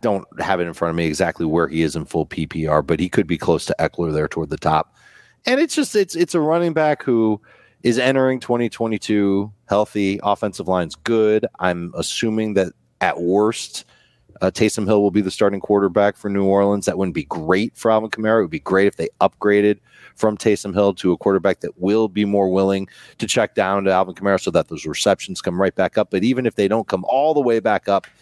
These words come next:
into the eighties, he's still somebody that can rack up tons of yards, s-, decent amount of touchdowns. And I shouldn't even say decent,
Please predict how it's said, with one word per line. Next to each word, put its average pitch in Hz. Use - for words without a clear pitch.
into 110
the 101
eighties, 110
he's 113
still 120
somebody 104
that 95
can 95
rack 92
up 95
tons 95
of 82
yards, 87
s-, -
decent 104
amount 92
of -
touchdowns. 85
And 90
I 90
shouldn't 104
even 87
say 78
decent, 98